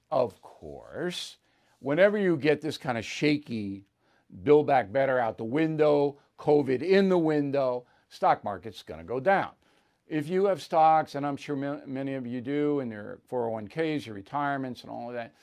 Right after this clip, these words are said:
just hang on. Don't panic sell. Don't do that. And if you have a stock you like and this and that, it might be a good time to pick it up. Because this is, what this is just a reaction, knee-jerk reaction. Now, uh, I'm not predicting anything about the stock market. I don't do that.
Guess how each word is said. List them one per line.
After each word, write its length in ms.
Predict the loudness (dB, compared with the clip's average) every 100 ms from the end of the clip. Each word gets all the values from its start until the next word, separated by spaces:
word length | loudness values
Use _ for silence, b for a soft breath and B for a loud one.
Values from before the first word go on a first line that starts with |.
| b _
just 240 | -8 -8
hang 220 | -10 -12
on. 180 | -14 -20 _ _ _ _ _ _ _ _ _ _
Don't 220 | -6 -6 -4
panic 380 | -8 -8 -12
sell. 260 | -18 -20 -20 _ _ _ -16
Don't 160 | -14
do 120 | -14 -18
that. 180 | -20 _ _ b b b
And 120 | -2 -2
if 120 | -2
you 260 | -4 -4 -4
have 200 | -4 -4
a 60 | -6
stock 280 | -4 -4 -4
you 100 | -2
like 340 | 2 2 0
and 80 | -2
this 160 | -4
and 100 | -6
that, 280 | -4 -4 -4 -8
it 340 | -16 -14 -16
might 200 | -12 -12
be 80 | -10
a 40 | -10
good 160 | -8
time 140 | -6 -6
to 60 |
pick 180 | -6 -2
it 80 | 0
up. 180 | 0 -4 _ _ _ _ _ -8
Because 260 | -6 -4
this 160 | -6 -8
is, 100 | -10 b b
what 140 | -12
this 200 | -6 -6
is 160 | -4 -6
just 260 | -6 -8 -6
a 60 |
reaction, 560 | 0 2 2 0 -6 -4
knee-jerk 460 | -2 -2 -6 -6 -8
reaction. 480 | -4 -2 -2 -10 -6
Now, 260 | -6 -6 _ _ b b b b b 6
uh, 340 | 8 8 4
I'm 200 | 2 2
not 220 | 4 2 0
predicting 560 | -2 0 0 0 -4
anything 300 | -4 -4 -4
about 200 | -2 -4
the 60 | -4
stock 300 | -4 -4 -4
market. 280 | -8 -4 -2
I 100 | -2
don't 220 | -4 -6
do 220 | -4 -2
that. 360 | 0 0 -2